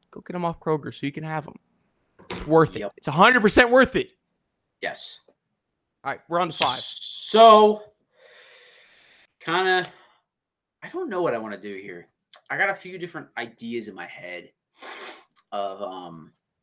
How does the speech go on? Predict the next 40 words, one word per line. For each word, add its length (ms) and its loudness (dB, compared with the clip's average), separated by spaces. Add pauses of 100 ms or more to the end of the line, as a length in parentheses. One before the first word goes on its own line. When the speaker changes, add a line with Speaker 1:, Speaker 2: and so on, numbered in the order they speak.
(520)
Speaker 2:
of 60 -20
what 180 -14
to 80 -14
go 280 -8
for, 440 -6
what 140 -12
to 60 -18
go 200 -12
to, 560 -6 (420)
who's 160 -10
reliable 560 -2
at 100 0
this 160 -4
pick. 240 0
We're 80 -6
kinda 220 0
getting 260 0
towards 300 -4
the, 260 -2
uh, 240 0 (640)
top 320 4
tier 260 0
obvious 460 -2
guys. 640 -2 (1500)
Some 220 -2
might 140 2
say 200 2
this 180 0
is 60 -8
where 100 -2
the 60 -4
draft 360 2
is 120 -8
made 460 -4
and 120 -12
where 120 -8
the 120 -12
real 220 -10
draft 320 -4
begins. 640 -8